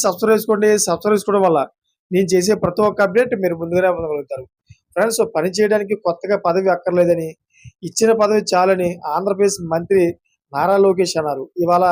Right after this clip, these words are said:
మహానాడులో ఆయన మాట్లాడుతూ, ఇరవై లక్షల ఉద్యోగాలు కల్పించడం ప్రభుత్వ లక్ష్యం, ఐటీ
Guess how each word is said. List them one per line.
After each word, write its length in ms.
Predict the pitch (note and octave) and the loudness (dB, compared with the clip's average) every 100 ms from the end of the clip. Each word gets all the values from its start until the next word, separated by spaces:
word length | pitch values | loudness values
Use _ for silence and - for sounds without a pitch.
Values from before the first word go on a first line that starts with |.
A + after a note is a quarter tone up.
| D#3+ C#3+ | 0 -4
మహానాడులో 500 | C#3 F#3 G3 G3 F#3+ F3 | -4 0 2 2 4 4
ఆయన 160 | F3+ E3 | 2 0
మాట్లాడుతూ, 440 | D#3 E3 F3 F3 E3 D#3+ _ _ _ _ E3+ | -2 0 0 2 0 -2 _ _ _ _ -2
ఇరవై 180 | D#3+ E3 | 0 2
లక్షల 240 | D#3 - G#3 F#3+ | 0 0 0 2
ఉద్యోగాలు 340 | E3 G3 G3+ G3 | 2 2 4 2
కల్పించడం 460 | F3+ F3 F#3+ F#3 F#3 F3+ | -2 -2 -2 -2 -4 -2
ప్రభుత్వ 380 | D#3 F3 F3+ F3 | -2 -2 -2 0
లక్ష్యం, 320 | D#3+ D#3 E3 D3+ - _ _ _ - E3 | 0 -2 -4 -4 -8 _ _ _ -4 -4
ఐటీ 200 | F#3 | -2